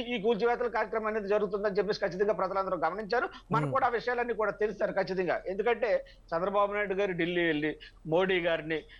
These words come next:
Speaker 1: "మాకు మీరు ఖచ్చితంగా అమరావతిలోను, పోలవరంలోను మీరు సహకరించాలి, సహకరించి, ఆ, మరి కుంటుపడిపోయినటువంటి అభివృద్ధిని నేను ఎదరకు తీసుకెళ్ళడానికి మీరు అన్ని విధాలా చేయూతనివ్వాలని" చెప్పి, చెప్పినటువంటి, చేతులు ఎత్తి నమస్కరించి వేడుకున్నటువంటి విధానం ఆంధ్రప్రదేశ్ ప్రజలకు ఖచ్చితంగా ఆ రోజు, ఈ రోజు చూస్తున్నారు సార్.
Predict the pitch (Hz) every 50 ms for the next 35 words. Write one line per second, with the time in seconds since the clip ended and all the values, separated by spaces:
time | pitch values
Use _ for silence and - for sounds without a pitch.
0 | - - - 139 151 165 208 226 - 247 233 202 185 190 208 220 226 175 180 180
1 | 180 190 175 185 190 196 202 190 165 165 170 175 185 175 180 175 180 180 175 175
2 | 175 196 202 - - 160 160 170 175 170 170 170 170 165 160 165 170 175 202 185
3 | 175 156 151 - 147 165 156 156 180 175 165 160 - 151 139 135 143 - - -
4 | - - - - 185 180 190 165 254 254 240 233 175 190 220 185 180 170 180 -
5 | - - - 175 170 175 175 175 170 175 175 170 165 160 175 196 214 208 208 214
6 | 226 185 226 190 233 226 208 226 226 196 214 226 196 185 185 185 196 214 180 214
7 | 214 208 202 196 190 180 180 170 196 220 208 175 208 208 143 - 190 190 185 185
8 | 185 160 170 185 175 160 - - - - - 170 175 175 180 196 233 247 247 233
9 | 226 240 233 233 226 - - 175 185 233 233 208 202 220 208 196 196 196 180 165
10 | 190 180 165 160 190 180 165 196 185 202 180 190 185 202 185 196 185 - 190 196
11 | 214 214 - 208 208 202 - 226 180 185 180 185 - - 208 196 190 165 180 175
12 | 180 185 180 170 185 185 185 165 175 175 170 151 139 151 156 202 233 240 226 185
13 | - - - - - - 156 175 196 202 226 208 170 202 202 208 185 165 156 185
14 | 180 175 190 185 190 175 175 165 160 - 170 180 175 180 180 170 165 170 170 156
15 | 165 160 160 156 170 165 - - 165 - - 202 180 160 135 139 139